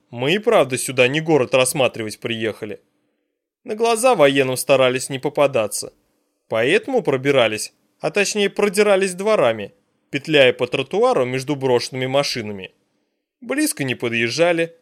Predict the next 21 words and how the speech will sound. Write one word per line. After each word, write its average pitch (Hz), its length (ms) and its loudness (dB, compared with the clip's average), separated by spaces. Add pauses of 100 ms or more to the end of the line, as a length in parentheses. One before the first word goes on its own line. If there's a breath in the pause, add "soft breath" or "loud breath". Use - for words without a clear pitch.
(180)
тем 202 180 -8
более 190 240 2
что 185 180 -4
нужный 175 300 -2
нам 180 180 0
ракурс, 247 500 -6 (300)
то 151 100 -2
есть 135 140 -2
главные 131 500 2
и 135 100 -10
запасные 131 560 -2
ворота, 151 540 -4 (420)
прекрасно 185 560 0
просматриваются 254 760 -4
метров 214 340 -2
со 226 160 -4
ста 104 360 -6 (560)
в - 120 -20
просветах 226 560 -4
между 208 260 -2
многоэтажками. 202 880 -4